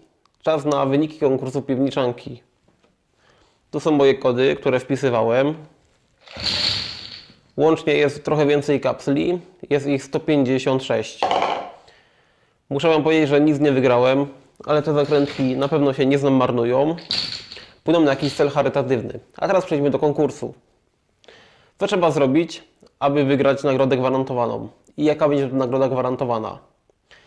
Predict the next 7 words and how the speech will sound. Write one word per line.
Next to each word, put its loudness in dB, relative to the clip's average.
Więc -2
tak, -2
nagrodą 2
gwarantowaną 2
będą 0
okulary, 2
plecak 2